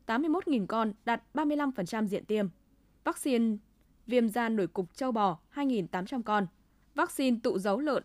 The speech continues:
bảy mươi lăm nghìn con, đạt hai mươi phần trăm diện tiêm.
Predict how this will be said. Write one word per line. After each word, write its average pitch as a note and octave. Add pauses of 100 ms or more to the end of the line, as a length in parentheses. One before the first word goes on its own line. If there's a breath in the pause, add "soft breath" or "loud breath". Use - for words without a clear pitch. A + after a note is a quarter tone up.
bảy A3
mươi G#3+
lăm C#4
nghìn G3
con, G3+ (340 soft breath)
đạt A3
hai D4
mươi C#4+
phần A3+
trăm G#3
diện -
tiêm. G#3